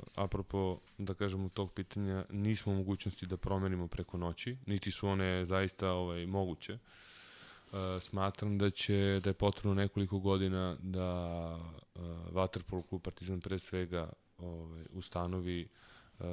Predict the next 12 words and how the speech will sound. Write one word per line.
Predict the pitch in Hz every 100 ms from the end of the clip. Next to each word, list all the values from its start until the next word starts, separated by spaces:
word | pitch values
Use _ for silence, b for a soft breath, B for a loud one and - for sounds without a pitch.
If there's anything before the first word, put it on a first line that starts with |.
| 85 82
rad | 85 98 92
u | 90
mlađim | 92 92
kategorijama, | 90 95 101 95 95 95 90 87 -
da | 92
se | 85 -
stvori, | - 98 95 90
e, | - - 92 85
stabilni, | 82 - 101 110 110 104 92
ali | 87
sigurni | - 113 107 104
uslovi | 101 104 - 120 110 98